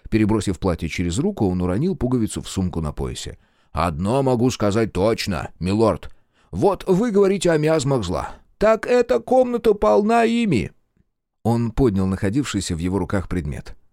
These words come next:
«Чувствую определенную подноготную. Нечто, копившееся здесь годами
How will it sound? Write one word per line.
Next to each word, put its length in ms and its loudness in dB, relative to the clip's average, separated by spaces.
«Чувствую 480 2
определенную 640 2
подноготную. 840 0
Нечто, 560 0
копившееся 800 0
здесь 240 -2
годами 560 -2